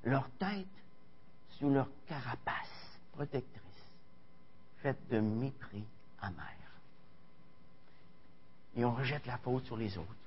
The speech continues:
C'est tellement plus facile, hein ? On peut même su-, se, se justifier de blâmer Dieu pour tous nos problèmes. Et vous savez, à ce moment-là,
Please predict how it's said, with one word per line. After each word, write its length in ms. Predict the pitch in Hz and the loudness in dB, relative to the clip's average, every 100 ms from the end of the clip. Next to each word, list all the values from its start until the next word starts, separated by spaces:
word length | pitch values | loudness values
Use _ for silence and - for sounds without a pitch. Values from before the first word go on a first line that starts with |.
| - - - | -8 -8 0
C'est 60 | |
tellement 300 | - 320 320 | 8 10 10
plus 100 | - | 6
facile, 420 | - - - - - | 6 8 10 8 6
hein ? 60 | - - - - - - - - - | -2 -6 -8 -8 -8 -8 -8 -8 12
On 140 | - | 12
peut 100 | 247 | 12
même 240 | 294 302 214 | 12 12 12
su-, 260 | - 214 - | 6 -2 6
se, 220 | 165 135 - - - - | 12 12 10 -4 -6 4
se 220 | 165 135 | 12 12
justifier 960 | 139 285 254 - 254 240 185 143 180 - - - - | 12 10 10 10 8 10 12 12 12 6 -2 -8 12
de 120 | 151 | 12
blâmer 520 | 160 143 254 254 220 165 | 12 12 12 12 12 12
Dieu 360 | 156 175 190 - | 12 12 12 10
pour 160 | 147 - | 4 8
tous 120 | 190 | 10
nos 160 | 175 143 | 12 12
problèmes. 460 | 101 - - - - - - - - - - - - - - - - - - - - - - - - | 10 6 2 -2 -4 -6 -8 -10 -8 -10 -8 -8 -8 -8 -8 -8 -8 -8 -8 -8 -8 -8 -8 -8 2
Et 80 | 127 | 6
vous 80 | 127 | 8
savez, 320 | 147 135 180 | 10 12 12
à 60 | 139 | 10
ce 100 | 135 | 8
moment-là, 460 | 131 123 131 180 | 8 8 8 4